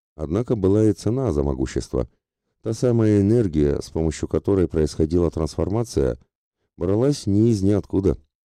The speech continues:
а из самого алхимика. Как следствие, чем сложнее и объемнее следовало преобразование, тем больше требовалось привлечь сил. Старый хрен мог за пару минут превратить каменную башню в железную,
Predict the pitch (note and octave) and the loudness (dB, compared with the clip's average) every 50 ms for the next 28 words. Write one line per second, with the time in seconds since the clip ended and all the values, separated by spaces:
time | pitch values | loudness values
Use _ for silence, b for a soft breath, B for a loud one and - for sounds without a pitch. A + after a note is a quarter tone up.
0 | _ _ _ C#2 C#2 D2 C#2 C2+ - - D#2+ D#2+ D2+ C#2 C#2 D#2 F2 F2 D#2 - | _ _ _ -8 -4 -4 -4 -4 -4 -4 -2 -2 0 0 2 2 2 0 0 -2
1 | - - E2+ D2+ B1+ - A#1+ A#1 - _ _ _ _ _ _ _ _ _ _ _ | -4 -2 -2 -2 -2 -4 -6 -8 -8 _ _ _ _ _ _ _ _ _ _ _
2 | - B2 A#2+ - - - D#2+ D#2+ E2+ F#2 - - A#2+ A#2+ A#2+ A#2+ A2+ A2+ - _ | -8 -8 -8 -8 -4 0 2 2 2 0 0 0 0 2 2 2 0 -4 -8 _
3 | _ _ _ _ - F2 D#2+ - - E2+ E2 D#2 D2 E2+ F2 F2 E2 D2 C#2+ B1+ | _ _ _ _ -4 -4 -4 -2 0 0 0 0 0 0 2 2 2 2 0 -2
4 | - D#2+ D#2+ D#2 D2 C#2 D#2 F2+ F#2+ E2 D#2+ D#2 D2 C#2+ C#2+ C#2 C2+ - - E2+ | -2 0 0 0 0 0 2 2 2 2 2 2 2 2 0 0 -2 -2 -2 -2
5 | D#2+ D2 D2 C#2+ C#2 C#2 C#2 - D2+ C#2+ C2+ C2+ C#2 B1+ C2+ D2+ F#2 A2+ A#2 G2+ | 0 0 0 0 0 -2 -2 -2 -2 -2 -2 -2 -4 -2 0 0 0 0 0 0
6 | D2+ C2+ B1 A#1+ - _ _ _ _ _ _ _ _ _ _ _ _ D#3+ D#3 C3+ | 0 0 -2 -4 -8 _ _ _ _ _ _ _ _ _ _ _ _ -4 -2 0
7 | A2+ B2 C#3 C#3 - C3+ - - E2 D#2 E2 F2+ G2 A2 A2 - - - D#2+ D2 | 2 2 0 2 0 -2 0 0 2 2 2 2 2 2 0 0 0 0 2 2
8 | C#2 C#2+ C#2+ - - - - B1 A#1 - _ _ _ _ _ _ _ _ _ _ | 2 0 0 -2 -6 -4 -4 -4 -4 -8 _ _ _ _ _ _ _ _ _ _
9 | _ _ _ _ _ _ _ _ _ - - - B2+ C3+ C3+ B2+ B2 A2+ F#2 - | _ _ _ _ _ _ _ _ _ -20 -6 -2 0 2 4 4 4 4 2 2
10 | - G#2 A#2+ C#3 C3 A#2 F2+ D#2 D2+ E2+ G2 G#2 F#2+ E2+ F2+ F#2+ - - A2+ A2+ | 2 2 4 4 2 2 0 -2 -2 -2 0 0 0 0 -2 -2 0 0 0 2
11 | G2+ G2 F#2+ F#2+ G2 A2+ A#2+ A2 - - E2+ E2+ E2+ F2+ F2+ - - G#2+ G2 - | 2 4 4 2 2 2 0 0 0 0 0 2 2 0 0 0 0 -2 -2 -2
12 | - - F#2+ F#2+ F#2 F2+ F2+ F2 F2 E2+ D#2+ F2+ G2 G2 - G2+ F2+ E2 D2+ D#2 | -2 0 0 2 2 2 2 2 0 0 0 0 -2 -2 0 -2 0 0 2 2
13 | D#2+ F2+ G2 F#2 D#2 C#2 B1+ B1 G#1+ - | 2 2 0 0 0 -2 -2 -2 -4 -6